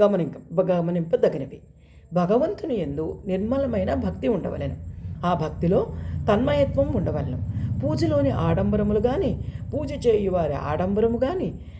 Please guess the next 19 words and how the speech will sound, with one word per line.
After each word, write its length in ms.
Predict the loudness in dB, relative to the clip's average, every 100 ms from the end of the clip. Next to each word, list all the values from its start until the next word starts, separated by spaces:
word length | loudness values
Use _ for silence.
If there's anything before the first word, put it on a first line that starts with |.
| 0
భగవంతుని 560 | 2 4 2 2 0 0
మొగమాట 560 | -4 -2 -2 -2 -4
పెట్టవు. 300 | -6 -6 -10 -12 -18 -20 -20 -6
ఇతరులను 460 | -4 -2 -2 0 0 0
చూచి 320 | 2 2 0 -8 -14 -8
అసూయపడుట, 720 | -4 -2 0 -2 -2 -4 -4 -4 -6 -12 -20 -4
వారిని 300 | 0 2 0
బాధించుట 840 | -4 -6 0 0 0 -4 -2 -2 -8 -20 _
భక్తులైన 500 | 0 0 2 2 2
వారికి 400 | -2 -4 -6 -4
ఉండరాదు. 540 | -4 2 2 2 -2 -14 _ _ _ -10
అట్టివారు 500 | -8 -4 -2 0 0 -2 -8 -14 -4
మాలి 540 | -2 0 2 0 -2 -6
మొదలగువారు. 720 | -4 -2 -2 -4 -6 -8 -16 _ _ _ -4
పరిశుద్ధమైన 580 | -2 -2 -4 -2 -2 -2
భక్తి 300 | -4 -6 -6
మాత్రమే 600 | -6 -8 -4 0 0 -2 -12 -20 _
నిరాడంబరమైన 1160 | 0 0 0 0 0 0 -2 -4 -4 -4 -6 -10 -18 _
భగవంతునకు 720 | 0 2 2 0 -4 -4 -6